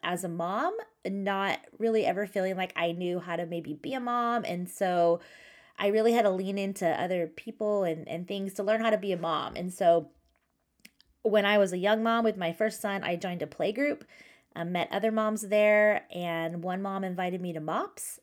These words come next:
Mothers of Preschoolers, and that is where I was saved, became a Christian, and turned my life over to Jesus over twenty-five years ago. Um, from there, I just launched into ministry. I love moms,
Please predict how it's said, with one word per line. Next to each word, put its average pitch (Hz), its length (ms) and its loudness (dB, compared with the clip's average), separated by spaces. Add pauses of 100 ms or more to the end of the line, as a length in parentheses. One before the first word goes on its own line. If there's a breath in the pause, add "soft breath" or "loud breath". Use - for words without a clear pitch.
Mothers 175 360 -4
of 165 80 -10
Preschoolers, 240 680 0
and 175 180 -6
that 175 200 0
is 214 180 -2
where 190 340 0
I 165 140 -2
was 202 180 -2
saved, - 520 -2
became 175 340 -8
a 170 60 -8
Christian, 233 560 -4 (320 loud breath)
and 185 120 -4
turned 208 200 -2
my 196 160 0
life 165 200 2
over 170 280 -2
to 160 100 -2
Jesus 170 560 -2
over 170 540 -2 (180)
twenty-five 180 680 -6
years 220 200 -6
ago. 151 380 -4 (640 loud breath)
Um, 185 400 2 (280)
from 226 220 6
there, 220 320 6
I 214 160 4
just 370 240 0
launched 220 380 0
into 240 160 -2
ministry. 202 640 -4 (200)
I 233 640 4 (200)
love 208 540 4 (260)
moms, - 600 -6